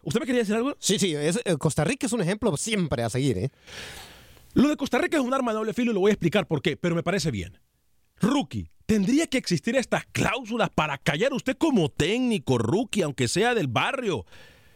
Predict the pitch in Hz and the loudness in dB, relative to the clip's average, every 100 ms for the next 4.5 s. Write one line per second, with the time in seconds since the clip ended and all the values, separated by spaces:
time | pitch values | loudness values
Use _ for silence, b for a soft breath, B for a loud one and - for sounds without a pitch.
0 | b b - _ - - 220 302 - 247 | b b -20 _ -10 -2 0 0 0 -2
1 | 254 277 185 - - 117 277 - 262 - | 2 2 2 0 2 4 4 4 0 2
2 | 147 139 123 123 120 107 151 247 170 - | 0 0 0 2 2 4 4 4 2 2
3 | 156 135 - 151 131 123 110 143 190 277 | 0 0 0 0 0 -6 -2 0 0 -2
4 | 254 233 - 214 202 | -4 -4 0 2 2